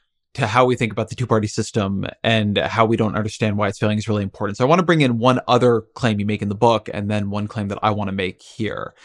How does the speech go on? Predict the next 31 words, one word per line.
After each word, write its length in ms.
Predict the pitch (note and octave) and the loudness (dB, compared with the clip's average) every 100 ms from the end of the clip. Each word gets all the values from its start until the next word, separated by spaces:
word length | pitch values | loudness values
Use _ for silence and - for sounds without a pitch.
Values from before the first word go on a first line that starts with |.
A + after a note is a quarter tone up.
| - - _ | -20 -20 _
So 240 | - C#3+ B2 | 0 4 4
you 220 | B2 - | 4 2
also 320 | D3 F3+ D#3 | 2 0 0
say 280 | - B2 A2 | 0 4 4
that 120 | A2 | 2
one 160 | A2+ A2 | 0 0
of 40 | |
the 100 | A2 | 0
assumptions 520 | G2+ - A#2+ - A2 | -2 0 0 -2 -6
of 80 | G#2 | -4
median 300 | G2+ G#2 G2+ | -4 -4 0
voter 240 | C#3 C3+ | 2 2
theorem, 480 | A#2 G#2+ G2+ G2+ G2 | 0 -2 -2 -2 -4
going 200 | G2 G#2 | -4 -2
back 220 | G2 G2 - | -2 -6 -6
to 180 | G2 | -8
when 280 | G2 G#2 G2 G2 | -6 -6 -6 -6
Downs 400 | G2+ G2+ G2+ - | -4 -4 -6 -10
proposed 480 | A2 A#2 C3+ A2+ G2+ | -6 0 0 0 -4
it, 180 | F#2+ - - - _ _ | -6 -10 -20 -20 _ _
is 220 | B2+ A2+ G#2 | 2 2 2
that 300 | A2+ G#2 - _ _ _ _ _ | 2 2 -2 _ _ _ _ _
voters 420 | A2+ C3 C#3 C3 | 2 4 4 2
are 40 | A#2+ | 0
gonna 120 | A2+ | -2
care 180 | G#2 A#2+ | 0 0
about 260 | G#2 G2+ | 0 -4
policy 540 | - A#2+ A2+ A2+ A2+ A2 | -4 0 0 0 -4 -4
over 360 | G#2+ G#2 G2 - _ | -4 -4 -6 -8 _
partisanship, 720 | - G2+ F2+ - - - - - - _ _ _ _ _ - | -6 -6 -8 -12 -12 -14 -14 -18 -18 _ _ _ _ _ -4
which, 440 | A2+ A#2 - - | 0 2 0 -10